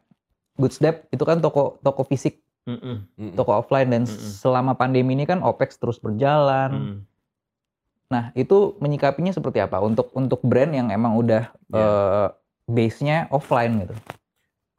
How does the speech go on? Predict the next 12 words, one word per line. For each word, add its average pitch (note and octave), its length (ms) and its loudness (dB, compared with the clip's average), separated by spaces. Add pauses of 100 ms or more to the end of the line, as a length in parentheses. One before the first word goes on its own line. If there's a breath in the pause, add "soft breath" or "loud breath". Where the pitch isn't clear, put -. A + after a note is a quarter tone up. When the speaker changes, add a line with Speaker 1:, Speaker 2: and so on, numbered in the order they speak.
Speaker 2:
Iya, G#2 320 -4
memang A#2 400 -6
kita C3 540 -4
bukan G2+ 800 -8
early G2+ 340 -8
adapter G2 480 -8 (380)
untuk F#2+ 420 -14
online G#2 400 -8
ya, F#2+ 180 -12 (160)
gitu. G#2+ 220 -2
Speaker 1:
Hmm. A2 80 -4
Speaker 2:
Kita, G2 200 -8